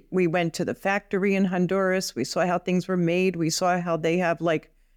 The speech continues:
practically no waste. And you saw the people actually sewing the garments and, um, and how they do it. And it's really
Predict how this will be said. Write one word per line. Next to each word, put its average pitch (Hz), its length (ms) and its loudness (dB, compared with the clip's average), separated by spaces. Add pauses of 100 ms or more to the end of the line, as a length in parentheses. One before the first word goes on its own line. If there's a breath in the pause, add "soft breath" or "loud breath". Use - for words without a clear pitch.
(180)
practically 190 420 0
no 165 260 2
waste. 165 680 0 (560)
And 170 360 2
you 185 140 2
saw 175 180 2
the 160 100 -4
people 208 420 0
actually 160 360 0
sewing 170 440 0
the 151 80 0
garments 208 680 0 (380)
and, 175 680 0 (160)
um, 175 460 0
and 147 120 -2
how 185 240 0
they 208 160 2
do 196 260 0
it. 202 340 0
And 151 440 0
it's - 320 -4
really 202 460 2